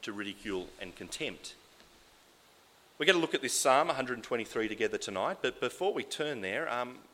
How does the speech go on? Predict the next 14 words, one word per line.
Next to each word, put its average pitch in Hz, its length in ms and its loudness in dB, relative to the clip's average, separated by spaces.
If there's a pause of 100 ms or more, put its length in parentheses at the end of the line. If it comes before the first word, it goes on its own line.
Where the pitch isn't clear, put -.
why 156 120 2
don't 165 80 0
we 123 80 -6
turn 120 220 -4
to 104 80 -6
God 104 260 4
in 87 120 -2
prayer? 85 280 0
Let's 120 200 -4
pray. 85 280 -2 (3250)
Our 131 120 4
Father, 165 440 12
this 123 260 2
evening, 151 520 4